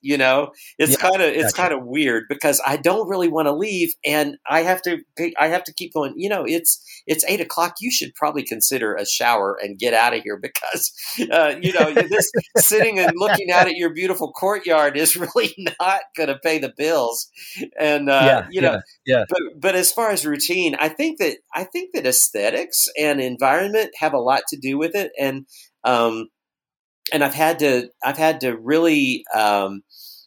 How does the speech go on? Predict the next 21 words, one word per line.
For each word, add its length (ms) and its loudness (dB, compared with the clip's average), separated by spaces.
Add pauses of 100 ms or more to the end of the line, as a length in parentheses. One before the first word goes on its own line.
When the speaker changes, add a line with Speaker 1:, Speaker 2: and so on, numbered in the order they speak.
(500)
Speaker 1:
rethink 840 -2
it, 260 0 (140)
but 180 2
I, 180 2
it, 320 -6
but 140 -2
it's 220 0
interesting 560 -2
because 480 0
I 140 4
have 340 -2 (160)
felt 360 0 (280)
more 360 0
at 160 2
home 600 0
in 140 -2
this 220 2
apartment 580 -2
than 120 -4
I 280 -2
did 520 0